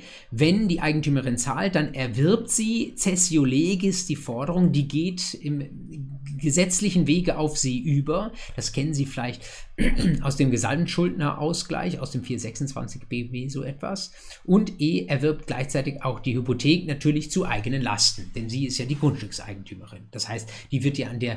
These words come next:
Stelle nicht viel bringen, da unterscheidet sich die Situation nicht so viel von der ersten Zeile. Dann,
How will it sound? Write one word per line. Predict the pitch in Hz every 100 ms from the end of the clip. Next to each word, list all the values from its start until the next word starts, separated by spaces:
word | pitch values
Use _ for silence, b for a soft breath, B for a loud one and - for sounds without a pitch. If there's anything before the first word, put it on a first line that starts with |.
| B B
Stelle | - 131 131
nicht | 135
viel | - 131
bringen, | 127 143 156 147
da | 120 143
unterscheidet | 139 127 120 131
sich | 107 107
die | 120
Situation | 123 113 113 131 117
nicht | 120 - - B B
so | - 113
viel | - 110 110 B
von | - 101
der | 110 110
ersten | 95 - 95
Zeile. | - - - - - - - - - - - - - - - - - - - - - - B B
Dann, | - 143 117 90